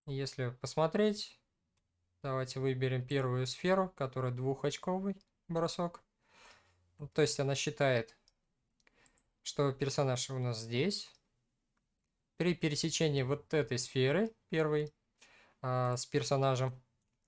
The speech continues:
он выполняет действие. В данном случае это просто то же самое, другая переменная какая-то, да?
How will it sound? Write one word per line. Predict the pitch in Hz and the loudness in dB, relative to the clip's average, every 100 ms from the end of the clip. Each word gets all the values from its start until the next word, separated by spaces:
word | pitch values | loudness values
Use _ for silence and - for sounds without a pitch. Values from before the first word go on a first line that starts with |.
| _ _ _ _ | _ _ _ _
он | - 156 147 | -4 0 2
выполняет | 143 143 143 156 156 | 4 4 4 4 4
действие. | 131 127 127 113 107 - - | 4 2 0 -4 -6 -8 -10
В | |
данном | 135 156 151 | 0 2 2
случае | 147 196 - 147 | 2 0 0 -2
это | - 160 - 135 | 0 0 0 0
просто | - 175 175 - 143 | 2 2 2 -2 0
то | - 151 | 4 4
же | 139 | 2
самое, | 123 - 151 143 131 | 0 2 2 2 0
другая | 120 139 143 156 135 | 0 0 4 4 4
переменная | 143 151 190 233 220 208 | 0 0 2 4 4 2
какая-то, | 190 180 185 175 165 160 | 2 0 4 4 4 2
да? | 135 165 208 | 0 0 -2